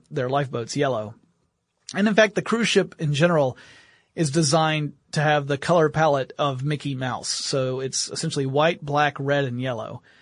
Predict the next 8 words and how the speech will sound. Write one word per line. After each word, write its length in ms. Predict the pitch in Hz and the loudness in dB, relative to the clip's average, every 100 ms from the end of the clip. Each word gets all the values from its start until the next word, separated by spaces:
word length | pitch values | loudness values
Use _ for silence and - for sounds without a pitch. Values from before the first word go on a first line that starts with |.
| _ _ _ - | _ _ _ -6
Uh, 280 | 135 135 - _ - | -2 -2 -4 _ 0
it 120 | 170 | 4
has 180 | 185 165 | 6 4
eleven 560 | 151 151 170 185 247 | 2 4 4 6 4
passenger 540 | 196 185 160 165 143 135 | 4 4 4 2 2 0
decks, 600 | 120 117 156 - - - _ _ 220 | 0 -4 -4 -4 -4 -8 _ _ -10
uh, 240 | 123 123 | -8 -8
and, 220 | - 127 | -8 -10